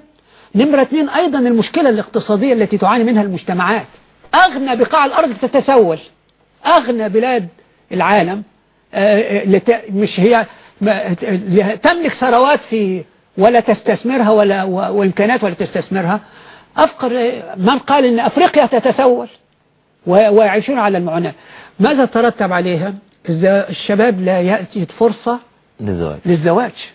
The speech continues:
Speaker 1: عشان يحسن نفسه، والبنت لا تجد فرصة، وكمان خاصة إنه عدد البنات الآن يزيد. يعني على سبيل المثال في مصر تسعة مليون عانس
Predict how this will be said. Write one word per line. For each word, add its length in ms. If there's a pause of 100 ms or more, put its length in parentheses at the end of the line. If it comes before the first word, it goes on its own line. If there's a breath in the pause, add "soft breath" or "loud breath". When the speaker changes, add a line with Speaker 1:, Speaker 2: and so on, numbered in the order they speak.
(140)
Speaker 1:
عشان 260
يحسن 280
نفسه، 340
والبنت 320
لا 120
تجد 240
فرصة، 380 (600 soft breath)
وكمان 480
خاصة 440
إنه 520 (120)
عدد 320
البنات 420
الآن 300
يزيد. 520 (680)
يعني 120
على 100
سبيل 200
المثال 340
في 100
مصر 200
تسعة 320
مليون 480
عانس 520